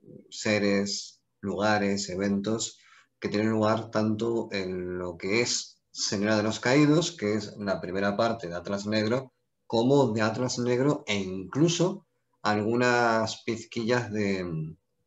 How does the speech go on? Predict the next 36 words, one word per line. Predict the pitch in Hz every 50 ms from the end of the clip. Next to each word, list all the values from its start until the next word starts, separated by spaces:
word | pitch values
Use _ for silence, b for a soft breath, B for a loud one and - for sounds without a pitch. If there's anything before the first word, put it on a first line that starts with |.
| _ _ _ _ -
de | 104 107
Atlas | 101 101 104 104 101 98
Rojo. | 98 92 - - - 82 - - _ _ _ -
Ahí | - 104
comenta | 113 120 117 120 117 113 110
Jesús, | - 113 107 - 127 123 - - - - _ _ _ _ -
desde | - 104 104 98 90 92 92 - 104 101 101 104 104 104
diciembre, | 101 110 113 110 110 110 110
perfecto. | 101 - 85 - 98 90 80 85 -
Jesús | - 107 107 101 101 104
es | 98 101
que | - - 107 104 101 90 - - -
forma | - 117 110 107 101
parte | 110 107 101 101 101 95 90
de, | 92 92 90 90 85
del | 95 92
equipo | 95 92 95 98 98 - 95 92
de, | 92 92 90 87 85 82 82 _ _ _ b b b b b _
de | - 95 98 98 95 92 92
Dark | 104 104 101 98
Vinci | 104 107 107 - - 101
tres | 101 98 98 98 95
D. | 101 107 135 156 - _ b b b b b b
Es | - 110 113 - - 98 98
Raquel | 110 104 101 113 113 117 113 110 107
Castillejo | 107 113 107 - - 104 113 135 135 - 113 107
la | 98 98
encargada | 98 98 101 98 98 104 101 101 101 101 98
de | 98 95 95
llevar | 98 98 98 98
a | 92
cabo | - 95 95 92 92
toda | - 95 92 92
esta | - - 95
locura | 87 85 87 85 90 95 95 92
maravillosa. | 92 92 92 92 92 92 95 98 101 - 131 143 160 160